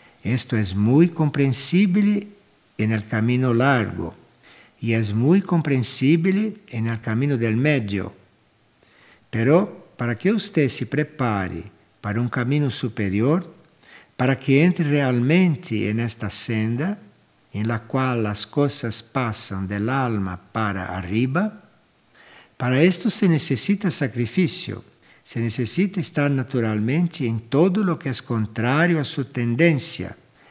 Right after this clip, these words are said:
a su naturaleza, en fin, a su meta conocida, porque en ese sacrificio todas las cosas se le pueden presentar incluso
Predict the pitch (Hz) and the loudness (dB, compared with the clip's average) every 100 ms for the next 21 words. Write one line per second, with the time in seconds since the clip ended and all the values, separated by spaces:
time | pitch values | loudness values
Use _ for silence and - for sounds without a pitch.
0 | - 101 - 139 131 - 117 107 135 175 | -14 -8 -2 0 0 0 0 2 4 4
1 | 120 - - - _ _ _ _ - 107 | 2 -4 -8 -14 _ _ _ _ -2 -2
2 | - 156 202 - - - - 104 - 127 | 4 6 6 2 -18 -20 -8 -4 0 4
3 | 110 117 113 107 107 107 104 - 185 104 | 4 2 0 -2 2 2 2 4 2 2
4 | 87 - - _ _ _ _ 117 110 - | -4 -8 -16 _ _ _ _ -4 -2 2
5 | 151 143 127 135 147 123 - 110 110 - | 2 2 2 2 2 0 -2 -2 -4 -2
6 | 107 - 151 160 - 208 214 - - _ | -4 0 2 2 0 0 -2 -6 -20 _
7 | _ - 165 165 147 175 175 - - 117 | _ 2 4 4 2 2 0 -2 0 0
8 | 113 - 190 - - - - - 110 110 | 0 -2 -4 -4 -10 -10 -8 -2 -2 -2
9 | 110 110 135 151 185 - 123 117 107 104 | -2 -2 0 0 0 0 0 2 2 -2
10 | 104 127 139 135 120 - 190 226 - 226 | -2 -2 0 0 -2 2 4 4 0 -4
11 | 226 | -4